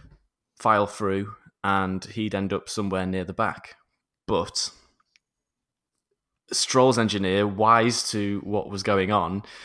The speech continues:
said, "There's gonna be some games here. Be prepared for some games. You know, you know what to do." So he waited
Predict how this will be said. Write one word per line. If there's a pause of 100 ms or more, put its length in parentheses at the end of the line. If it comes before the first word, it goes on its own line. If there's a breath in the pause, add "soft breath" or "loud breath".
(200 loud breath)
said,
"There's
gonna
be
some
games
here. (1080 loud breath)
Be
prepared
for
some
games.
You
know, (100)
you
know
what
to
do." (560)
So
he
waited